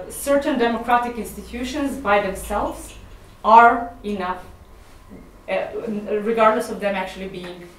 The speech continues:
shell of institutions most of the time. So on that not very positive note, um, I will <laughs> end,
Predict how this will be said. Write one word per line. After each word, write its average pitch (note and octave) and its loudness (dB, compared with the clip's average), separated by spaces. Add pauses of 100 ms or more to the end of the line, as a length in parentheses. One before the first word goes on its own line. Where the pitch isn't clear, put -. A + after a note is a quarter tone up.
(120)
shell F3 -2
of E3 -10
institutions - -14
most - -20
of - -20
the - -20
time. - -20 (580)
So - -6
on A3 -2
that C4 4
not C#4+ 2
very D4 4
positive G#3+ 0
note, F3 -2 (100)
um, F#3 0
I G#3+ 0
will F#3+ -2
<laughs> G#3+ 2
end, C#4+ 2